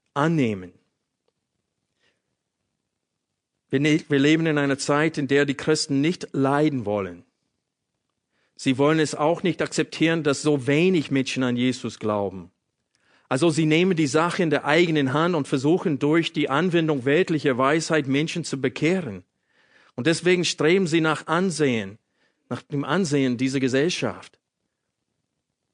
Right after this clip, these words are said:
Warum ist es so, dass wenn ein Fußballspieler gläubig wird,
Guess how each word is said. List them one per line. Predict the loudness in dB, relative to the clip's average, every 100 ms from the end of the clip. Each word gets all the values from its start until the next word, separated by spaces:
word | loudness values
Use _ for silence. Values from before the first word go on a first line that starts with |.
| _
Warum | -2 2 2 0
ist | -2 -2
es | -2 0
so, | 2 2
dass | 0 -2
wenn | 0
ein | -2 -2
Fußballspieler | -2 -2 -2 -2 -2 -2 0 0
gläubig | 2 2 2 -2
wird, | 0 0 0